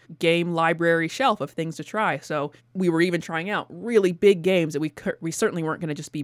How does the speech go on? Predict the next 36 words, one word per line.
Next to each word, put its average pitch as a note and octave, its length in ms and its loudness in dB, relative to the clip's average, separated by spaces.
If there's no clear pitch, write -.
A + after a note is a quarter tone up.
buying D3 320 -8
this C#3+ 160 -8
many D3 160 -6
really C#3+ 260 -6
big C3 280 -8
games. - 340 -10
And D#3 480 -2
we E3+ 260 -4
did D#3+ 580 4
Scythe, G3 840 0
and D#3+ 380 -2
I E3+ 260 4
was, D#3+ 160 -2
like, C3 220 -4
trying B3 400 -2
to G#3+ 60 0
learn G3 280 0
it. F3 220 -2
I E3 140 0
found, F#3 460 0
like, D#3+ 200 -4
a, D3 320 -6
for A3 200 4
this G3+ 160 2
certain F#3 220 0
faction, F3 580 -2
it E3+ 120 -2
was E3 180 -2
like, D#3+ 240 2
"Here's A3+ 240 0
what G3+ 140 -2
you F#3 80 -4
do F3 120 -2
turn E3 280 -4
by C#3+ 120 -2
turn." - 300 -14